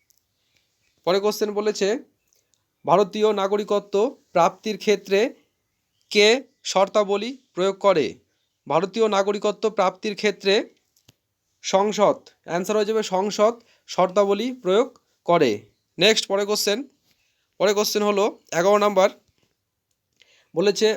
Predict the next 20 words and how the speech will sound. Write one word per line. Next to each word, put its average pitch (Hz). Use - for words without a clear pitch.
ভারতীয় 190
নাগরিকত্বের 202
জন্য 208
আবেদন 185
করতে 202
হলে 202
ন্যূনতম 208
কতদিন, 196
কতদিন 202
বসবাস 196
করতে 196
হবে? 180
ভারতীয় 185
নাগরিকত্বের 202
জন্য 202
আবেদন 190
করতে 196
হলে 196
ন্যূনতম 208
পাঁচ 214